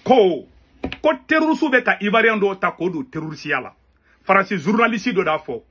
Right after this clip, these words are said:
ko Wassim Nasser. Ko terroriste dɔw bɛ yen, ko u bɛ ka Ivoirien dɔw don terroriste ya la. Mais o terroriste, ko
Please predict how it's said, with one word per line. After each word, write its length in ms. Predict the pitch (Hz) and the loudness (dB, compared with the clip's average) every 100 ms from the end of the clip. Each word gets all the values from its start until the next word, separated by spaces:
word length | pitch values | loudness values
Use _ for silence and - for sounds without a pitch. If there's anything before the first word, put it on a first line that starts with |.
| _ | _
ko 300 | - 214 185 - | -2 0 0 -8
Wassim 600 | 131 127 143 - - 165 | -10 -2 -2 -2 -10 -10
Nasser. 420 | 117 107 - 117 - _ _ _ _ _ - _ - | -8 -10 -12 -14 -14 _ _ _ _ _ -20 _ -6
Ko 160 | 262 320 - - | 2 2 2 -2
terroriste 680 | 311 330 330 339 302 339 339 | 2 2 2 0 -2 -2 -2
dɔw 340 | 202 247 226 | 2 0 0
bɛ 140 | 226 190 | -2 -4
yen, 160 | 135 - _ _ _ _ - _ _ _ - _ _ | -4 -12 _ _ _ _ -20 _ _ _ -20 _ _
ko 240 | - 311 - | 0 0 2
u 60 | 190 | 0
bɛ 120 | 262 | 2
ka 160 | 214 - | 0 -2
Ivoirien 460 | 247 254 254 247 214 | 0 2 2 0 -2
dɔw 220 | 226 185 | -2 -4
don 140 | 170 | -8
terroriste 500 | - 220 214 208 - | -4 -2 -2 -4 -8
ya 180 | 208 208 | -2 -2
la. 220 | 135 - _ _ _ _ _ _ | -2 -8 _ _ _ _ _ _
Mais 500 | 131 143 170 226 302 - _ _ _ _ _ _ _ - | -16 -8 -2 0 0 -4 _ _ _ _ _ _ _ 2
o 140 | 233 | 4
terroriste, 460 | - - 349 - 330 262 - _ _ _ _ _ _ _ _ | 4 -2 -4 -2 0 0 -2 _ _ _ _ _ _ _ _
ko 160 | - | -8